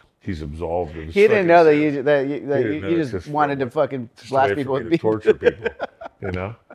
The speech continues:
Speaker 1: So he actually thinks it's real, and he comes
Speaker 2: I think
Speaker 1: back
Speaker 2: that's
Speaker 1: and
Speaker 2: how, I think that's how all religions started, no?
Speaker 1: Yeah, yeah. I'm like, "So," I'm all, "You sure?" He's all, "Yeah, man, trust me. I, I done some fucked up shit, and I just,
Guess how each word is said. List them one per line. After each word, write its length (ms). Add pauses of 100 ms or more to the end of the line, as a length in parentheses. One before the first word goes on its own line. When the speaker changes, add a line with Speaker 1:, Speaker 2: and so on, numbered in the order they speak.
(220)
Speaker 1:
So 120
he 80
actually 260
thinks 200
it's 200
real, 260
and 100
he 60
comes 180
Speaker 2:
I 60
think 160
Speaker 1:
back 80
Speaker 2:
that's 80
Speaker 1:
and 40
Speaker 2:
how, 140
I 120
think 120
that's 140
how 120
all 180
religions 400
started, 300
no? 120
Speaker 1:
Yeah, 220
yeah. 260
I'm 120
like, 160
"So," 480 (520)
I'm 160
all, 120
"You 140
sure?" 180
He's 120
all, 100
"Yeah, 240
man, 260
trust 300
me. 140
I, 260
I 40
done 200
some 140
fucked 260
up 100
shit, 320
and 80
I 60
just, 280